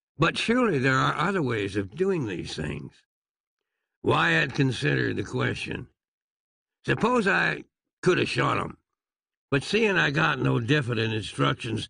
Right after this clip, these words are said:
to that effect from on high, I saw fit to let the transgressor have the benefit of Jehovah's everlasting mercy.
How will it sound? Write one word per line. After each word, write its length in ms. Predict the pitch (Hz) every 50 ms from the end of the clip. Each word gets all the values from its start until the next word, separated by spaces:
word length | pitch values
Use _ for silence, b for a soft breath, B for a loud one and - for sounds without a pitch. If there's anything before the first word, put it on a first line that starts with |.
| b b b b b
to 100 | - 131
that 240 | 120 135 139 131 123
effect 520 | 113 107 - - 180 165 131 123 123 - -
from 180 | - 113 113
on 240 | 120 123 120 113 104
high, 520 | 104 110 117 113 107 98 - - - 98 - _ _ _ _ _ _ _ _ -
I 220 | 104 120 165 214 233
saw 360 | - - 202 190 180 175 165
fit 440 | 127 - - 185 180 147 135 135 - b b b b b b
to 100 | - 139
let 240 | 151 170 165 143 -
the 60 | 147
transgressor 960 | - - 156 156 156 156 147 131 113 113 131 175 180 156 - - 131 131 131
have 240 | 143 143 143 143
the 100 | 135 123
benefit 420 | 110 110 147 143 143 135 127 135 123
of 120 | 123 113 104
Jehovah's 600 | 120 120 110 127 147 143 135 131 123 113 110 - b b b b b -
everlasting 880 | 156 156 139 131 131 139 139 139 147 139 127 - - - - - 110 107
mercy. 540 | 117 123 123 117 113 - - - - -